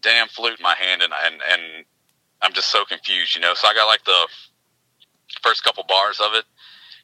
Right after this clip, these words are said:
and I just hit play on the radio and stood on top of it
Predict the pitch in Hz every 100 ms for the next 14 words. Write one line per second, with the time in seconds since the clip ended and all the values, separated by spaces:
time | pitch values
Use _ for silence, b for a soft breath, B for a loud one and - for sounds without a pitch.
0 | - 92 95 95 - 98 - 98 95 87
1 | 82 90 87 80 78 80 - 95 87 85
2 | 85 82 80 78 78